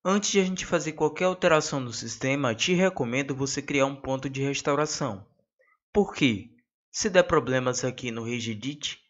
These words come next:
você tem um ponto anterior no qual você não tinha problema algum. Então, vou aqui no menu iniciar, digito criar ponto de restauração,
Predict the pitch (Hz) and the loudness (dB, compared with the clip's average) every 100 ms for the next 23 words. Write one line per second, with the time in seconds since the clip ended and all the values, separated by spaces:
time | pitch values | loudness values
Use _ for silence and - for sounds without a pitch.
0 | _ _ - 139 165 170 156 147 143 151 | _ _ -6 -4 -2 -2 0 -2 -2 -2
1 | 147 180 165 131 139 - - _ _ _ | 0 0 2 2 0 -4 -20 _ _ _
2 | 151 147 127 127 135 135 139 135 147 156 | -4 6 6 6 -2 -2 -4 -2 -6 -4
3 | - 131 117 151 127 117 135 147 113 95 | -2 -2 0 0 0 0 0 0 -4 -8
4 | - _ 110 120 107 120 117 110 107 104 | -14 _ -4 -2 2 0 0 -4 -4 -4
5 | 101 110 - 175 147 196 - _ 147 139 | -6 -4 4 6 6 4 -6 _ -8 -6
6 | 113 113 110 95 90 - - - _ - | -2 -4 -4 -10 -10 -18 -20 -20 _ 0
7 | 160 135 131 160 - - - 151 170 156 | 6 10 10 8 0 -6 -4 -2 -4 -4
8 | 123 117 113 - 104 110 123 - 113 135 | 0 2 2 2 0 0 -2 -4 -6 -8